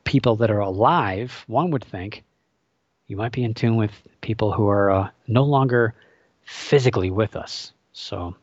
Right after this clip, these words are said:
I guess that does make sense, but it's awful weird. Yeah. And I guess the reason why groups are led by men and men, uh, talk at paranormal conferences and conventions more than women is like what she says, how men lean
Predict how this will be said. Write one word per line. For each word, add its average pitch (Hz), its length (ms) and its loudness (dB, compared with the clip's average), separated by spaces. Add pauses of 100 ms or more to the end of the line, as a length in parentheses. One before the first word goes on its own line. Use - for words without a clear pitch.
(180)
I 117 60 -6
guess 135 180 0
that 123 120 2
does 117 160 2
make 101 180 -4
sense, 90 240 -10
but - 80 -8
it's 120 120 -2
awful 165 260 2
weird. 110 320 0
Yeah. 120 180 2
And 113 160 -4
I 107 60 -4
guess 139 300 -2 (420)
the 110 100 -6
reason 147 380 2
why 117 220 0
groups 110 500 -6 (120)
are 107 280 -6 (180)
led 117 280 0
by 107 160 2
men 104 260 -2
and 95 160 -6
men, 120 240 -2 (640)
uh, 101 140 -10
talk 131 300 -2
at 120 80 -4
paranormal 117 360 -2
conferences 117 380 -4
and 107 60 -12
conventions 104 520 -6
more 180 180 4
than 143 120 2
women 98 320 -4
is 151 600 -2 (400)
like 104 200 -8
what 107 120 -4
she 101 200 -8
says, 110 340 -4
how 101 140 -2
men 104 300 0
lean 110 300 0